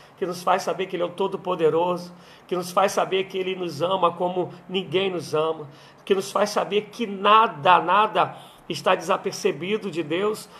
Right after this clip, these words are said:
que Deus tem o conhecimento de todas as coisas, que Ele sabe o que nós passamos hoje e sabe o que o mundo está vivendo.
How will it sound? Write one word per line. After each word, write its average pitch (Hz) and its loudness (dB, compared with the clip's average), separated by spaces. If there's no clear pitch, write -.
que 170 -8
Deus 196 2
tem 208 2
o 196 2
conhecimento 202 2
de 165 -8
todas 214 8
as 170 -4
coisas, 202 2
que - -4
Ele 190 2
sabe 202 2
o 208 -2
que 220 -8
nós 208 6
passamos 190 2
hoje 196 6
e 202 2
sabe 202 0
o 226 -4
que - -4
o 214 2
mundo 214 -2
está 208 2
vivendo. 190 -2